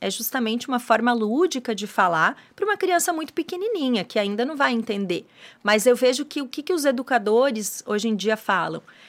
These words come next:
É, de um jeito que a criança consiga entender, mas pra que ela saiba que não tem,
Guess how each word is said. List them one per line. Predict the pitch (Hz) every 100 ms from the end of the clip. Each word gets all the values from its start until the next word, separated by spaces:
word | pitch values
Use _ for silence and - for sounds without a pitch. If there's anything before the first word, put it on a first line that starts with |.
| -
É, | - 190 180 175 170 - - _ _ -
de | 202
um | 269
jeito | 233 240 226 233 220 92 - _ _ _ _ _
que | 233
a |
criança | 208 226 220 - 339
consiga | - 240 - 269 269
entender, | 359 359 254 220 185 175 254 - _ - _
mas | 240 247
pra | - 269
que | 269
ela | 262 285
saiba | 285 - 226 233 262 294
que | - 214 185
não | 214
tem, | 220 285 370 277 220